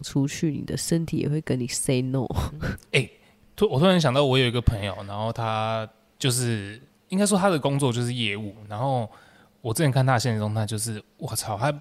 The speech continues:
Speaker 2: 一个礼拜最少，最少出去玩四天，就是不管酒吧，就是去那种酒吧，酒吧喝完之后去夜店，夜店完之后再去唱歌，四天，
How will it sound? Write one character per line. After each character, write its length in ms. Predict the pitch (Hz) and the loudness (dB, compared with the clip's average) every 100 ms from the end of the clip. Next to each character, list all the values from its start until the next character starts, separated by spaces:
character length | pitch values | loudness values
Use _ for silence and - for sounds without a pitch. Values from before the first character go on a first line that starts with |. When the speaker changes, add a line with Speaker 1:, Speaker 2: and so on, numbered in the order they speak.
| - _ _ - | -12 _ _ -6
Speaker 2:
一 140 | 156 | -2
个 100 | 147 | 0
礼 100 | 104 | -2
拜 160 | - 110 | 0 -2
最 360 | - - 185 101 | 0 4 6 4
少， 360 | - - - - _ | 0 -4 -10 -20 _
最 220 | - 170 104 | -2 -2 0
少 240 | - - - _ - _ _ | -6 -10 -18 _ -20 _ _
出 180 | - 143 | -8 -4
去 140 | - 135 | 0 0
玩 260 | 98 95 | 0 -2
四 300 | - - 107 | 0 0 -2
天， 280 | 92 101 104 117 - | -8 -12 -12 -18 -12
就 140 | 117 | -10
是 60 | 113 | -6
不 120 | 143 | -4
管 140 | 104 | -2
酒 220 | 104 95 | -2 -6
吧， 340 | - 117 101 104 - _ _ - | -2 0 0 -2 -10 _ _ -4
就 100 | 170 | 0
是 80 | 175 | 2
去 160 | - | 6
那 40 | 170 | 6
种 160 | 139 | 6
酒 180 | 120 101 | 2 0
吧， 280 | 101 127 104 | 2 2 2
酒 160 | - 117 | -2 0
吧 120 | 139 | 2
喝 160 | 135 | 2
完 200 | 123 104 | 0 -4
之 100 | 104 | -4
后 100 | 120 | -4
去 160 | 110 123 | -4 -2
夜 160 | 120 101 | -2 -2
店， 220 | 113 104 | -4 -4
夜 100 | 143 | -2
店 180 | 131 123 | 0 0
完 160 | 98 98 | -2 -4
之 80 | 110 | -4
后 80 | |
再 80 | 110 | -4
去 120 | 104 | -6
唱 180 | - 107 | -6 -8
歌， 260 | 101 101 107 _ - | -10 -14 -14 _ -4
四 280 | - 175 110 | 0 0 -2
天， 300 | 117 101 | -4 -8